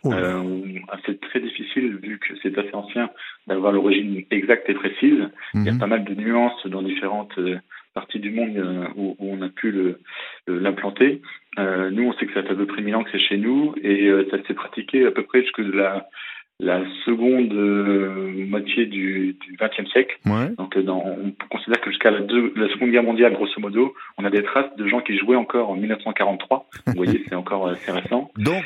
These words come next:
Speaker 1: euh,
Speaker 2: Et
Speaker 1: donc il y
Speaker 2: c'est
Speaker 1: avait
Speaker 2: dans les
Speaker 1: des,
Speaker 2: années
Speaker 1: ah, il y avait des
Speaker 2: cinquante,
Speaker 1: terrains
Speaker 2: euh,
Speaker 1: de, des terrains de shoot, c'est moins grand qu'un
Speaker 2: Bien
Speaker 1: terrain
Speaker 2: sûr.
Speaker 1: de foot, alors.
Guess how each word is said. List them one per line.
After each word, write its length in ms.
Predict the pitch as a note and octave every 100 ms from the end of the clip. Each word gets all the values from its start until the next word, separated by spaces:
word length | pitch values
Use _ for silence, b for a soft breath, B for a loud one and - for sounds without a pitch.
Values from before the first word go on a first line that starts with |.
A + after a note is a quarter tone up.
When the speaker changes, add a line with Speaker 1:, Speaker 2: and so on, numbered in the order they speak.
| -
Speaker 1:
euh, 160 | D3 B2+
Speaker 2:
Et 40 |
Speaker 1:
donc 140 | C3 F#3+
il 60 |
y 40 | G3+
Speaker 2:
c'est 40 |
Speaker 1:
avait 200 | F#3 E3
Speaker 2:
dans 80 | C#3
les 40 | C3
Speaker 1:
des, 60 | -
Speaker 2:
années 160 | G3+ - - -
Speaker 1:
ah, 100 | C3
il 60 | C3+
y 60 |
avait 120 | C3+
des 100 | C#3+
Speaker 2:
cinquante, 100 | D3+ - D3+
Speaker 1:
terrains 160 | E3 G3+
Speaker 2:
euh, 220 | D3 A#2
Speaker 1:
de, 40 | G2+
des 140 | C3+
terrains 340 | C3+ C#3+ D3 D3+
de 140 | B2+
shoot, 320 | A2 - A3
c'est 180 | D#3 C#3+
moins 160 | C3 C#3
grand 220 | C3 D#3
qu'un 180 | C#3 C3+
Speaker 2:
Bien 140 | A#2+ B2+
Speaker 1:
terrain 140 | B2
Speaker 2:
sûr. 140 | C3+ C3
Speaker 1:
de 180 | B2
foot, 340 | A#2 - G#3 -
alors. 300 | F#2+ F#2+ E2+